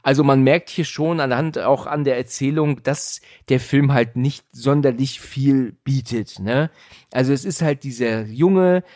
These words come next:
wir haben ständig das Schrillen dieses Telefons, das dann irgendwann auf den Sack geht.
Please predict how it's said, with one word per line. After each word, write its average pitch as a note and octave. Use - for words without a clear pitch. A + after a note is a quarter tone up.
wir B2+
haben C3
ständig F3
das C#3
Schrillen E3+
dieses B2+
Telefons, C#3+
das C#3+
dann A#2+
irgendwann C#3
auf A2
den G#2+
Sack C3+
geht. D3